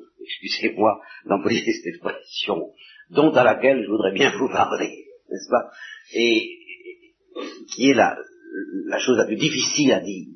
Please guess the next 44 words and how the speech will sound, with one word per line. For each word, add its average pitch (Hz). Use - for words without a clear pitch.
parce -
que 110
c'est 104
le 87
ciel. -
Et 101
parler 127
de 120
Jésus-Christ, 117
parler 107
du 107
ciel, 135
parler 110
de 98
la 98
miséricorde, 101
ça -
va 123
être 120
un 101
peu 95
la 90
même 82
chose. 104
Parler 117
du 101
visage 113
de 107
Dieu 107
qui 113
ne 95
ressemble 101
à 92
rien, 104
ça 117
va 131
être 120
un 104
peu 110
la 101
même 85
chose. 113
Et 104
alors, 107